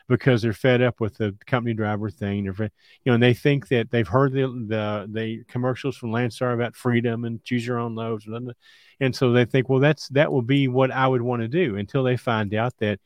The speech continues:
buying a truck also means you have to start a business.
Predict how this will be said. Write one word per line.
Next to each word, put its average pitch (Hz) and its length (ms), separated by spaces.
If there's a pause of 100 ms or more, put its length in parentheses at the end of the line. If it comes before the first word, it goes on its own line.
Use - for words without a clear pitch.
(240)
buying 113 240
a 104 40
truck 151 340
also 131 480
means 110 340
you 113 120
have 107 180
to - 100
start 104 260
a 92 40
business. 110 560